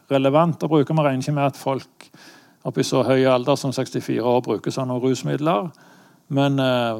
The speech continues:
hvis du ser på den gruppen der, seksten til trettifire, så er det tross alt en prosent som har brukt disse nye psykoaktive stoffene en gang.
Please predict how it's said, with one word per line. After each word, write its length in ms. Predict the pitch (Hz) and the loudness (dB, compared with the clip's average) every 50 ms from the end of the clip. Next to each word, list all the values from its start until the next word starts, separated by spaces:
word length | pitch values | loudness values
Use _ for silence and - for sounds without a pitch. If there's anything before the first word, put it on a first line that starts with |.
| 113 | -6
hvis 160 | 131 135 127 | -6 -6 -4
du 20 | 139 | 0
ser 140 | 135 147 147 | 0 0 2
på 80 | 139 | 2
den 160 | 147 151 156 | 2 2 2
gruppen 260 | 147 143 135 - 156 151 | 0 0 -2 -2 0 0
der, 140 | 160 156 | 0 0
seksten 320 | - 147 139 123 - 156 147 | 2 0 0 0 0 0 0
til 100 | 156 147 | 0 0
trettifire, 640 | - 151 139 - 147 - - 147 131 131 147 175 | 0 -2 0 0 -2 0 0 0 2 2 2 2
så 100 | 151 - | 2 0
er 40 | 160 | 0
det 180 | 165 202 190 - | 0 -2 -2 -2
tross 240 | - 180 151 - | -2 -2 0 0
alt 160 | 151 151 165 - | 0 0 0 -2
en 160 | 139 147 147 | -2 -2 -2
prosent 420 | - 139 123 - 123 139 156 139 - | -2 -4 -4 -4 -6 -6 -6 -10 -8
som 240 | - - 135 127 | -6 -4 -4 -4
har 380 | 127 - - 120 113 113 123 127 - _ _ _ _ _ _ _ _ - | -4 -4 -4 -4 -4 -4 -6 -8 -12 _ _ _ _ _ _ _ _ -2
brukt 380 | - 127 147 - - - - - - - - - _ _ | 0 0 0 0 -4 -10 -14 -14 -14 -16 -20 -20 _ _
disse 280 | - - - - - 135 131 131 127 123 120 120 120 | -8 -8 -6 -4 -2 -2 -2 -2 -2 -4 -4 -6 -6
nye 220 | 117 117 117 120 | -6 -4 -4 -4
psykoaktive 800 | 120 - 127 127 - 135 113 - - - 131 123 120 120 110 117 - _ _ _ _ _ _ _ | -4 -4 -4 -4 -4 -4 -4 -6 -6 -8 -6 -4 -4 -4 -6 -8 -12 _ _ _ _ _ _ _
stoffene 480 | - - - 127 - - 135 123 120 113 - _ _ - | -8 -6 -4 -4 -4 -6 -6 -6 -6 -6 -10 _ _ -10
en 200 | 131 123 117 113 | -8 -8 -6 -6
gang. 160 | 113 107 - | -8 -10 -10